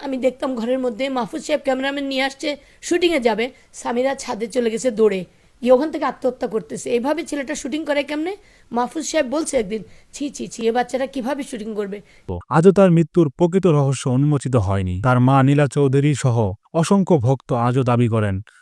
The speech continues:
Speaker 2: সালমান শাহকে হত্যা করা হয়েছিল। সালমান শাহ মারা যাওয়ার পর বাংলাদেশি সিনেমায় এক শূন্যতা নেমে আসে। যে সুস্থ ধারা চলচ্চিত্র, গান ও গল্প তিনি ফিরিয়ে এনেছিলেন, সেটা হারিয়ে যেতে থাকে। চলচ্চিত্র বিশেষজ্ঞরা বলেন, ভারতীয় আগ্রাসন, বিদেশি সিনেমার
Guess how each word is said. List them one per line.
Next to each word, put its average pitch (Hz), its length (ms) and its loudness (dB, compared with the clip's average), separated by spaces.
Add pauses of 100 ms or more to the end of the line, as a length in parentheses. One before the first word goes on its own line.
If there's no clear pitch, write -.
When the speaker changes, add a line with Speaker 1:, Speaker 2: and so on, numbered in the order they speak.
Speaker 2:
সালমান 131 420 2
শাহকে 113 380 -2
হত্যা 110 380 -2
করা 104 240 0
হয়েছিল। 90 580 -4
সালমান 196 280 4
শাহ 196 220 4
মারা 160 320 4
যাওয়ার 165 260 6
পর 139 260 4
বাংলাদেশি 139 520 2
সিনেমায় 139 460 4
এক 117 120 -2
শূন্যতা 156 460 2
নেমে 117 260 4
আসে। 95 320 -4
যে 123 140 4
সুস্থ - 360 0
ধারা 143 260 4
চলচ্চিত্র, 143 720 2 (160)
গান 123 300 4
ও 131 80 2
গল্প 143 360 4
তিনি 120 200 2
ফিরিয়ে 156 360 2
এনেছিলেন, 104 540 2
সেটা 117 180 0
হারিয়ে 110 400 2
যেতে 110 200 0
থাকে। 92 320 -8
চলচ্চিত্র 170 520 6
বিশেষজ্ঞরা 156 580 2
বলেন, 113 480 2
ভারতীয় 143 400 4
আগ্রাসন, 131 580 2
বিদেশি 131 440 0
সিনেমার 131 400 0